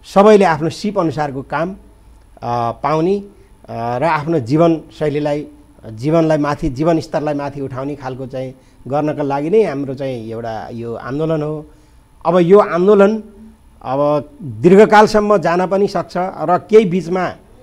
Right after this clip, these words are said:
अब नाम, नाम कम्युनिस्ट राखेर, अ, काम अरू गर्ने थुप्रै चाहिँ, अ, पार्टीहरू पनि छन्।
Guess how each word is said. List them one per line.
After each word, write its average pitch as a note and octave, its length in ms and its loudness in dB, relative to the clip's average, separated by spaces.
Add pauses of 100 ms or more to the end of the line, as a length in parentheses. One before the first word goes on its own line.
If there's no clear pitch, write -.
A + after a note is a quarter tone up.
(240)
अब D3 320 2
नाम, F3+ 500 0 (560)
नाम G#3+ 240 2
कम्युनिस्ट F#3 380 -2
राखेर, F3+ 400 -4
अ, G#3+ 140 -6 (920)
काम G3 400 0
अरू F3+ 200 0
गर्ने E3 260 0
थुप्रै G3 320 -2
चाहिँ, F3 360 -6
अ, - 40 -20 (800)
पार्टीहरू D3+ 380 0
पनि D#3+ 160 -6
छन्। D3 240 -8